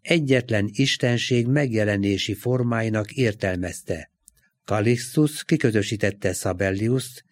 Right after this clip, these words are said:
és követőit. Még nyomasztóbbak voltak a gyakorlati lelkipásztorkodás kérdései,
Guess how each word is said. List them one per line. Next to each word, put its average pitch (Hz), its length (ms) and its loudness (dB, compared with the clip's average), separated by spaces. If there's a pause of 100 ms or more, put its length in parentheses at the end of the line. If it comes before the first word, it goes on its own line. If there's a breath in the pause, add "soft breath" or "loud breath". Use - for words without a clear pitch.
(140)
és - 240 -2
követőit. 92 760 -2 (340 soft breath)
Még 151 300 4
nyomasztóbbak 110 760 2
voltak 123 380 0
a 107 60 2
gyakorlati 110 600 0
lelkipásztorkodás 104 1160 -2
kérdései, 95 840 -2